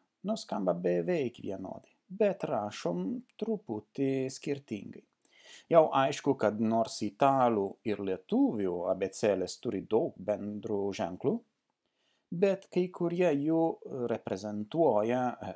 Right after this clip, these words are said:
tai yra, vartojami transkribuojant skirtingus garsus.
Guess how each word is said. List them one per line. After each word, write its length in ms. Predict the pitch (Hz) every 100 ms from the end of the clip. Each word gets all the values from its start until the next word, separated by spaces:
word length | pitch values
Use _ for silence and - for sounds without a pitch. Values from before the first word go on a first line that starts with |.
| -
tai 220 | - 85 87
yra, 320 | 92 92 95 92 107 101 - 101 -
vartojami 960 | 98 90 - _ 127 131 117 98 92
transkribuojant 1000 | - 87 - - 147 101 104 110 107 - 123
skirtingus 1040 | - - - 190 185 _ 98 90 98 113 -
garsus. 560 | 82 - - - -